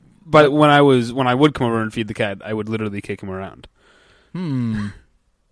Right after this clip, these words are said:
Speaker 2: You know what? Now you are fired. I don't like that at all.
Speaker 1: <laughs>
Speaker 2: I
Speaker 1: I
Speaker 2: mean,
Speaker 1: was just trying to treat him in the manner to which he's become accustomed.
Speaker 2: Well, if anyone's gonna kick him around, I'd like it to be me.
Speaker 1: <laughs> Okay.
Speaker 2: So anyway, uh, what were we, what were we saying? Oh,
Speaker 1: Uh,
Speaker 2: yeah, I was
Speaker 1: that's
Speaker 2: about
Speaker 1: not
Speaker 2: to, I
Speaker 1: important.
Speaker 2: was about to plug this other thing. Um,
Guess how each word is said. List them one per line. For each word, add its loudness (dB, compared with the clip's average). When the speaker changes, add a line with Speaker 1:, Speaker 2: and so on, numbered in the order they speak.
Speaker 2:
You -6
know -2
what? -6
Now -6
you -4
are -4
fired. -8
I 0
don't 2
like -2
that -4
at -6
all. -10
Speaker 1:
<laughs> -16
Speaker 2:
I -10
Speaker 1:
I 2
Speaker 2:
mean, 0
Speaker 1:
was 4
just 2
trying 2
to -4
treat 4
him 2
in 0
the -2
manner 2
to -6
which 0
he's -4
become -4
accustomed. -2
Speaker 2:
Well, 0
if -6
anyone's -4
gonna -4
kick -10
him -4
around, -4
I'd -4
like -6
it -16
to -14
be -4
me. -6
Speaker 1:
<laughs> -18
Okay. -8
Speaker 2:
So -8
anyway, -6
uh, -8
what -6
were -4
we, -10
what -10
were -6
we -6
saying? -10
Oh, -2
Speaker 1:
Uh, 0
Speaker 2:
yeah, -4
I -8
was -8
Speaker 1:
that's -10
Speaker 2:
about -6
Speaker 1:
not -10
Speaker 2:
to, -6
I -4
Speaker 1:
important. -8
Speaker 2:
was -10
about -8
to -10
plug -10
this -14
other -10
thing. -12
Um, -2